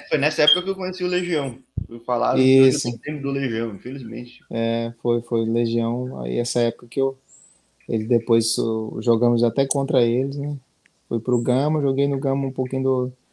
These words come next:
Speaker 2: do Campeonato Candango, depois já fui, começamos a Série B, já fui pra Bélgica de novo, pra, pra Turquia, perdão.
Speaker 1: Turquia que,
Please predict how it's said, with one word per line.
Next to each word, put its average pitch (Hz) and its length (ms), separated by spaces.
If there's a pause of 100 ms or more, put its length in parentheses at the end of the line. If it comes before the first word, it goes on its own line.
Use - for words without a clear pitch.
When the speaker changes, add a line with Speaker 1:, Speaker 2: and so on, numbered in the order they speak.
(340)
Speaker 2:
do 117 80
Campeonato 131 420
Candango, 135 380
depois 147 360
já 151 160
fui, 135 460 (200)
começamos 123 440
a 120 80
Série 123 260
B, 127 400 (1000)
já 120 160
fui 120 160
pra 139 140
Bélgica 127 320
de 117 100
novo, 110 320
pra, 113 240
pra 120 180
Turquia, 113 360
perdão. 104 320 (1200)
Speaker 1:
Turquia 160 380
que, - 260